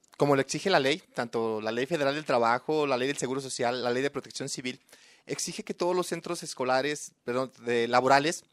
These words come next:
y también los centros escolares, porque está, hay, hay personas trabajadoras que laboramos ahí, tengan, cuenten con su unidad interna de protección civil y con sus un-, sus, eh, brigadas de, de seguridad e higiene industrial.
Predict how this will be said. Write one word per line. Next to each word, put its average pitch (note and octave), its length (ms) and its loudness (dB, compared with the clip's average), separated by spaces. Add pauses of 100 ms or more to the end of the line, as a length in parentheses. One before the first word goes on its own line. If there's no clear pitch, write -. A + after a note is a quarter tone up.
(480)
y D3+ 160 -10
también C#3 260 0
los E3+ 80 -4
centros C#3+ 300 -10
escolares, C3 560 -4 (400)
porque A#2+ 220 -8
está, G#2+ 160 -12
hay, A2+ 160 -6 (260)
hay A2+ 140 -8
personas B2 360 -8
trabajadoras A2+ 720 -4
que A#2 120 -8
laboramos G#2+ 420 -8
ahí, A#2+ 240 -8 (500)
tengan, F3 380 -2 (280)
cuenten F#3 400 2
con D#3 120 -8
su C#3 120 -14
unidad C#3 220 -6
interna D3 300 -6
de C#3+ 60 -2
protección C3 320 -10
civil C3 400 -8
y C#3 100 -14
con C#3 160 -6
sus - 240 -16
un-, C#3 240 -12
sus, B2 460 -8
eh, A#2 520 -6 (640)
brigadas D3+ 500 4
de, C3 400 0
de A2+ 720 -4
seguridad C#3 300 0
e D3+ 40 2
higiene C#3+ 280 -6
industrial. B2+ 440 -4